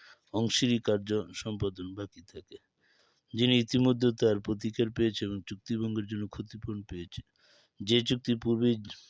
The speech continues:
জানতো তার বিষয়বস্তু নিষ্পত্তি করা হয়েছিল এবং তখন তা কার্যকর ছিল। ধারা হলো চব্বিশ। ধারা পঁচিশ,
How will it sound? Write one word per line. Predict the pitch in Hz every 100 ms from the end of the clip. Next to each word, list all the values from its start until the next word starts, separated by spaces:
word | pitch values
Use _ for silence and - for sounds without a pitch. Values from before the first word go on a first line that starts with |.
| - _ - 104
জানতো | 117 113 107 101
তার | - 101
বিষয়বস্তু | 101 104 104 98 - 104
নিষ্পত্তি | 104 - 110 - 104
করা | 107 98
হয়েছিল | 92 101 - 95 92
এবং | 87 101 _ - _ - _ _ -
তখন | 110 - 110
তা | 107 101
কার্যকর | 104 95 104 - 95 -
ছিল। | - - - - - _ _ - _ _ _ _ _ _ _ _ _ - _ - 107
ধারা | 117 113
হলো | 117 123 202
চব্বিশ। | - 131 113 80 67 - - - - - - - - _ _ 117
ধারা | 120 123
পঁচিশ, | 131 123 131 131